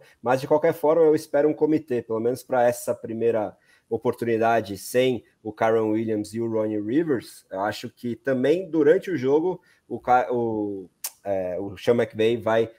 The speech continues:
observar aí o desempenho técnico de todas essas novas opções que ele vai ter que contar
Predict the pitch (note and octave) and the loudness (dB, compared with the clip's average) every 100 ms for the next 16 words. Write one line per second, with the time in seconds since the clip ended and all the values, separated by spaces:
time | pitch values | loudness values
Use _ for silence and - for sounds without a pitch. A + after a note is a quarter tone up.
0 | - A2+ - D3 A2+ F#2+ A#2 A2 A2 G#2 | -8 -6 0 0 0 0 2 2 0 -4
1 | G#2+ - A2 - A2 G#2+ G#2+ A#2+ A2+ A#2 | -10 -8 -8 -4 -6 -6 -12 -16 -18 -12
2 | - C3+ B2 B2+ C3 G#2+ A2 A#2+ A#2+ G#2+ | -4 -2 -2 -2 -2 0 4 4 4 -2
3 | A#2 - A2+ A2 - A2 G#2+ A2 G#2+ - | -6 -6 -4 -4 -4 -6 -2 0 -2 -4
4 | A2+ A2+ - _ A#2+ A2 G#2+ G#2 G#2 | -2 -2 -4 _ 0 0 0 -2 -2